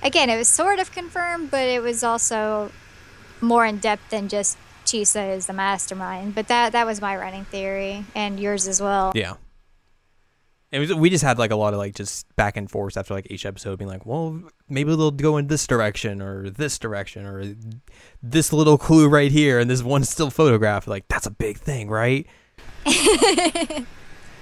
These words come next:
Speaker 1: Well, the bottle ended up actually being one of our big theories.
Speaker 2: The bottle.
Speaker 1: The bottle with Kirigiri.
Speaker 2: I mean, I was, I was real worried they were just gonna, like, leave that be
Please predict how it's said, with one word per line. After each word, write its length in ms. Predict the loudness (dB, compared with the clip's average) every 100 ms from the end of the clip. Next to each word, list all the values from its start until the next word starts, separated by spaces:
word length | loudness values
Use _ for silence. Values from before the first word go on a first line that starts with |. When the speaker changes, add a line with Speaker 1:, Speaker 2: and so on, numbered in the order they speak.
| -18 -18 -10 -4
Speaker 1:
Well, 120 | -2
the 100 | 2
bottle 500 | 4 4 4 0 -4
ended 300 | -6 -6 -6
up 100 | -4
actually 340 | -4 -2 -6
being 360 | -4 -6 -6 -6
one 100 | -4
of 100 | -2
our 80 | -2
big 200 | -4 -4
theories. 400 | -6 -6 -8 -6
Speaker 2:
The 80 | -2
bottle. 460 | 2 2 0 -6
Speaker 1:
The 0 |
bottle 240 | -4 -4 -4 -10 -20 -10 -6
with 160 | -4
Kirigiri. 680 | 2 2 2 0 0 0 -4
Speaker 2:
I 120 | -10 _ _ _ _ _ _ -12
mean, 100 | -8
I 60 |
was, 420 | -6 -6 -8 -12 _ _ _ _ _ _ _ _ -6
I 80 | 0
was 200 | 0 2
real 220 | 4 4
worried 280 | 2 0 0
they 60 |
were 100 | -2
just 120 | -6 -6
gonna, 100 | -6
like, 160 | -6
leave 220 | -8 -8 -6
that 220 | -6 -6
be 400 | -6 -6 -10